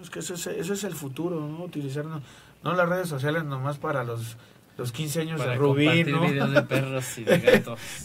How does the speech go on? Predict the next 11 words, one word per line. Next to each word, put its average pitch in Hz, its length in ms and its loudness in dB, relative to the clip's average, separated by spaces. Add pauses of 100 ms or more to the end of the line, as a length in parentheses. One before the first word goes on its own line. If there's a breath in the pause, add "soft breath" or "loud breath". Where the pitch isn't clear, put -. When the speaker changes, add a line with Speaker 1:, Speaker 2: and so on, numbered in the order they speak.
Speaker 1:
No 175 120 6
nomás 180 280 6
los 170 140 2
quince 170 280 -2
años 175 140 2
de 156 200 6
Speaker 2:
<laughs> 131 60 0
Speaker 1:
Rubí, 147 460 2
¿no? 156 160 -4
O 170 180 0
sea, 143 260 2